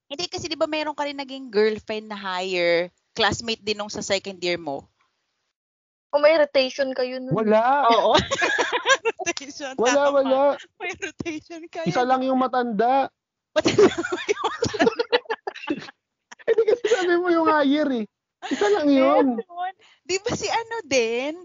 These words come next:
Speaker 1: Uy, meron.
Speaker 3: Oh.
Speaker 1: Na naging ano
Speaker 3: Sino?
Speaker 1: din, na
Speaker 3: Sige,
Speaker 1: niligawan.
Speaker 3: ip-, ip-, ip-, I P M mo muna sa akin
Speaker 1: Facebook.
Speaker 3: ngayon. Titignan ko yung
Speaker 1: Oh,
Speaker 3: pangalan.
Speaker 1: sige. <laughs> Oh, sige, sige, dito. Oh, yan na, sa chat.
Speaker 3: Pag ano,
Speaker 1: Oh.
Speaker 3: pag, ay, hindi,
Speaker 1: Okay.
Speaker 3: hindi, hindi.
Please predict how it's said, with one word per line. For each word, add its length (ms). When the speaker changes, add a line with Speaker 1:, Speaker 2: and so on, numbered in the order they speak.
Speaker 1:
Uy, 180
meron. 720
Speaker 3:
Oh. 240
Speaker 1:
Na 140
naging 400
ano 240
Speaker 3:
Sino? 20
Speaker 1:
din, 160
na 160
Speaker 3:
Sige, 80
Speaker 1:
niligawan. 640
Speaker 3:
ip-, 160
ip-, 180
ip-, 60
I 80
P 60
M 60
mo 160
muna 180
sa 220
akin 80
Speaker 1:
Facebook. 80
Speaker 3:
ngayon. 240
Titignan 340
ko 80
yung 80
Speaker 1:
Oh, 80
Speaker 3:
pangalan. 300
Speaker 1:
sige. 220
<laughs> 180
Oh, 80
sige, 320
sige, 240
dito. 320
Oh, 100
yan 160
na, 140
sa 160
chat. 320
Speaker 3:
Pag 180
ano, 220
Speaker 1:
Oh. 160
Speaker 3:
pag, 120
ay, 80
hindi, 160
Speaker 1:
Okay. 160
Speaker 3:
hindi, 240
hindi. 180